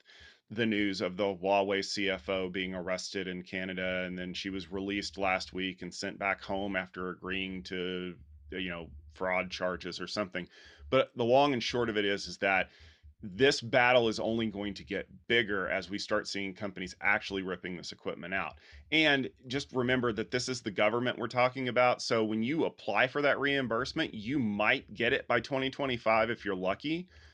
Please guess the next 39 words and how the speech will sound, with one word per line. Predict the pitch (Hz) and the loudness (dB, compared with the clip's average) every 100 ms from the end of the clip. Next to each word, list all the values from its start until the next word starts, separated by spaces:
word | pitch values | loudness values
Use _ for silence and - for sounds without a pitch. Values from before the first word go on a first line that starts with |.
| _ | _
because | 127 117 127 113 98 | -6 4 6 6 4
those | 117 117 | 0 0
payouts | - 127 117 107 - | -2 2 4 2 -2
do | - 107 | -6 -6
seem | 95 - 98 | -6 -6 -6
to | 87 | -8
take | - 98 92 | -8 -6 -4
a | 95 | -2
while, | 87 92 90 85 | 0 0 0 -2
and | 87 | -6
there's | 95 92 | -8 -4
lots | 95 92 | -2 -2
of | 90 - | -8 -4
paperwork | 104 92 90 90 - | -4 -2 -6 -6 -10
that | |
has | - 98 - | -6 -4 -4
to | 123 | -8
be | 92 | -8
involved | 90 87 90 87 90 | -8 -4 -4 -4 -4
in | 104 95 | -6 -4
that. | 90 80 - - - - | -4 -6 -12 -20 -20 -16
So | - 120 104 | -2 0 0
if | 107 104 | 0 -2
you're | 123 | 0
gonna | 160 160 | 0 -2
take | 151 143 | 0 0
advantage | 123 113 120 113 | 0 0 0 -2
of | 110 | -6
the | |
program, | 98 117 117 110 101 92 | -4 0 0 0 -4 -4
file | 98 110 151 | 2 4 4
the | 156 | 0
paperwork | 151 143 117 107 - | -2 -2 -2 -2 -2
now | 90 92 98 113 | -4 -2 0 -2
so | - | -4
you | 95 92 | -6 -4
beat | 104 - | -6 -6
the | 90 | -2
rush, | 95 107 139 - | 2 2 2 -6